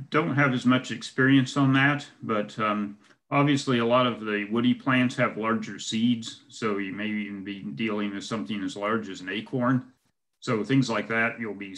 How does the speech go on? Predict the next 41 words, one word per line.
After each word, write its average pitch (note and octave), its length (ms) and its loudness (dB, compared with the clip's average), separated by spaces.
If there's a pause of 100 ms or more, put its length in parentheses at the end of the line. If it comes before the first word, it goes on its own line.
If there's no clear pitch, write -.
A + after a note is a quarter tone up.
(100)
direct G#2+ 340 -2
sowing G#2 360 -4
into G2+ 260 -10
a F2+ 60 -10
container G#2 640 -6
rather G2 340 -4
than F#2 180 -14
a F2+ 40 -18
seedling A2 440 -4
flat. A#2+ 480 -4 (1200)
And G2+ 400 -6
for A2+ 180 -4
example, G#2 600 -6
uh, F#2+ 160 -8 (260)
spice - 380 0
bush A2 280 -6
has A2 200 -4
a G2 80 -8
relatively G2 580 -8
large F#2 380 -10
seed. F#2 420 -14 (720)
And G#2+ 80 -4
anything A#2+ 460 2
with G#2 140 -6
a G2+ 140 -6
fleshy A#2+ 640 -4
covering, A#2+ 480 0
like G2 220 -6
a F#2+ 60 -12
berry G#2+ 500 -4
or F#2+ 140 -6
a F2+ 60 -12
fruit, A#2+ 520 -2
um, G2+ 260 -8
you'll G2 140 -10
need G#2 240 -8
to F#2 260 -12
remove G#2 540 -8
that G#2 320 -8
fleshy A2+ 340 -8
covering. A#2 580 -2